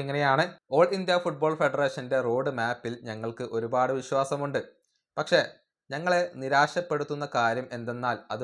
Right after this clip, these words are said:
വ്യക്തത കുറവാണ്. ഒരു ക്ലാരിറ്റി അവർ പലപ്പോഴും നൽകുന്നില്ല. സ്പോൺസർഷിപ്പിൻ്റെ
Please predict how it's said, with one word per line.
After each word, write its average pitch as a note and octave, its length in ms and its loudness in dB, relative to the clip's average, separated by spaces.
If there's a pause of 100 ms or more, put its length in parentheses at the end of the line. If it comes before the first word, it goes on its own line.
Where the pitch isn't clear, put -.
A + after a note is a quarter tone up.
വ്യക്തത B2 460 -2
കുറവാണ്. C#3 460 6 (500)
ഒരു C3 160 -2
ക്ലാരിറ്റി D3 500 2 (140)
അവർ B2+ 140 -2 (100)
പലപ്പോഴും A#2+ 500 -2
നൽകുന്നില്ല. A2 440 -4 (560)
സ്പോൺസർഷിപ്പിൻ്റെ D3+ 840 -2